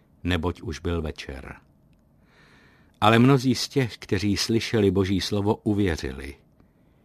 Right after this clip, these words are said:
Takže jich bylo již na pět tisíc. Druhý den se shromáždili jeruzalémští představitelé Židů, starší a znalci zákona, velekněz Anáš, Kajfáš, Jan a Alexandr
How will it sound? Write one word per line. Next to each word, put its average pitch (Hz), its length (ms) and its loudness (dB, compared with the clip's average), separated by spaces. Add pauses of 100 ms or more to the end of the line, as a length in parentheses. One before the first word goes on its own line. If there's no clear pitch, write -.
(240)
Takže 104 360 2
jich 98 240 2
bylo 104 260 4
již 101 360 -2
na 101 160 0
pět - 520 -4
tisíc. - 840 -14 (1500)
Druhý 160 340 4
den 139 220 8
se 135 160 2
shromáždili 120 840 4
jeruzalémští 107 800 2
představitelé 95 800 -2
Židů, 98 420 0
starší 98 760 -2
a 90 120 -4
znalci 95 420 -2
zákona, 98 680 -2 (680)
velekněz 95 560 0
Anáš, 101 600 0
Kajfáš, 92 800 -2
Jan 98 320 2
a 87 120 -4
Alexandr 101 800 -2